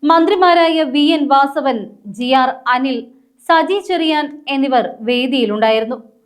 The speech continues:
നരേന്ദ്രമോദിക്കടക്കം പതിനേഴ് പേർക്കാണ് വേദിയിൽ ഇരിപ്പിടം ഒരുക്കിയിരുന്നത്.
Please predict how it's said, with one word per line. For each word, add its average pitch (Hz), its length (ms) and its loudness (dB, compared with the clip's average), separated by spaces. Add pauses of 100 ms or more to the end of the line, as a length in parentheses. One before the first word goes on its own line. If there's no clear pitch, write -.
(340)
നരേന്ദ്രമോദിക്കടക്കം 254 1200 0 (160)
പതിനേഴ് 311 480 0
പേർക്കാണ് 277 520 0 (180)
വേദിയിൽ 254 560 -6 (100)
ഇരിപ്പിടം 254 460 -6 (180)
ഒരുക്കിയിരുന്നത്. 220 680 -6